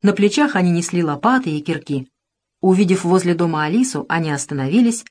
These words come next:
сняли колпаки, поклонились ей. "Здравствуйте", — сказала Алиса. Гномы прислушивались к крикам,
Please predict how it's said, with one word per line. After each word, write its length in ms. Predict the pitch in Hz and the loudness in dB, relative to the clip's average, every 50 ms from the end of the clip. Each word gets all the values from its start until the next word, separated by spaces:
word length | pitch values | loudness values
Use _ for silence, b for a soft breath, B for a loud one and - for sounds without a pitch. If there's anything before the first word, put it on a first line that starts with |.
| _ _ | _ _
сняли 320 | - - - 269 320 269 | -4 2 2 4 4 4
колпаки, 640 | 202 - 156 139 131 147 131 127 - - 240 247 247 - _ | 0 -2 -4 -6 -6 -6 -8 -4 0 2 2 2 0 -4 _
поклонились 600 | - 175 170 175 165 147 143 139 131 131 131 - | -6 -4 -2 -2 -2 -2 -2 -2 -2 -4 -4 -4
ей. 260 | 143 131 131 127 - _ _ _ _ _ _ _ _ _ _ _ _ _ - | -4 -4 -4 -6 -8 _ _ _ _ _ _ _ _ _ _ _ _ _ -8
"Здравствуйте", — 760 | 190 185 196 269 311 302 302 208 180 170 170 165 151 147 - _ - | -4 0 0 2 2 0 0 -2 -2 -2 -2 -4 -6 -8 -8 _ -16
сказала 440 | - - - 180 160 165 156 156 156 | -10 -4 -2 -2 0 0 0 0 -2
Алиса. 380 | 156 147 147 143 - - - _ _ _ _ _ _ _ _ _ _ _ _ _ _ - | -2 -4 -6 -6 -8 -12 -14 _ _ _ _ _ _ _ _ _ _ _ _ _ _ -4
Гномы 360 | 180 170 180 214 226 208 196 | 0 4 4 6 6 4 2
прислушивались 760 | 190 185 190 - - 196 190 - 185 175 170 165 - - - | 0 -2 -2 -2 -2 -4 -4 -4 -4 -4 -4 -4 -6 -8 -4
к 20 | |
крикам, 460 | - 214 240 254 254 226 214 214 - | 2 4 4 4 4 4 -2 -2 -2